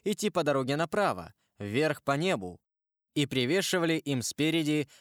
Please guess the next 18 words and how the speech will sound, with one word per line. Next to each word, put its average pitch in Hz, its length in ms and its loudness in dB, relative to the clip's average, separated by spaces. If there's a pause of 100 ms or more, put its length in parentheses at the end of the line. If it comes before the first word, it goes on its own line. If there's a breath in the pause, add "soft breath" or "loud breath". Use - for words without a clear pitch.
знак 123 420 0
приговора, 131 680 0 (280 soft breath)
а 131 120 0
несправедливым 120 920 0 (220 soft breath)
идти 185 280 2
по 156 160 0
дороге 139 340 2
налево, 139 520 0 (140)
вниз. 139 640 -2 (380)
Причем 131 640 0
и 120 160 0
эти 151 340 0
имели 117 440 0 (200 soft breath)
позади 113 640 -2 (260 soft breath)
обозначение 147 720 0
всех 123 300 -2
своих 113 320 -2
проступков. - 640 -4